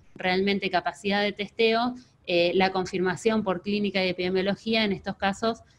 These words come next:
eh, es importante también. Y finalmente, ante la detección de nuevos casos, eh, esto es fundamental para poder atender rápidamente, dar los cuidados necesarios,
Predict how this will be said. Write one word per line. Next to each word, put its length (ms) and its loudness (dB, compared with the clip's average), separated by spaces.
eh, 540 2
es 160 -6
importante 520 -4
también. 340 -12
Y 60 -14
finalmente, 680 0
ante 240 -2
la 120 -2
detección 500 -2
de 80 0
nuevos 340 0
casos, 480 -2
eh, 800 -2
esto 240 -6
es 100 -6
fundamental 580 0
para 220 -4
poder 220 -2
atender 460 0
rápidamente, 760 -2
dar 180 0
los 140 -4
cuidados 340 -4
necesarios, 800 0